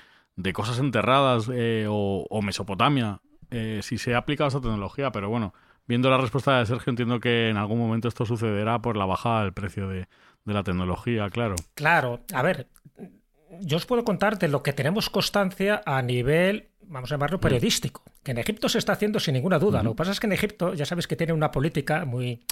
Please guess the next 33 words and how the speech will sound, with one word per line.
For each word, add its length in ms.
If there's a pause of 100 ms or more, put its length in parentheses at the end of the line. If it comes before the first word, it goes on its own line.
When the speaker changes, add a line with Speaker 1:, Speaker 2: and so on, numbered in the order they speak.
(440)
Speaker 2:
fin, 300
muy 180
turística, 540
vamos 200
a 60
llamarlo 240
así, 260 (520)
y 120
es 140
que 120
solo 220
dan 140
a 80
conocer 280
este 180
tipo 320
de 200
descubrimientos 760 (240)
en 140
verano 440
y 100
para 180
fomentar 400
el 80
turismo. 360
O 20
sea 120
que 80
posiblemente 460
ya 100
se 120
haya 160
descubierto 580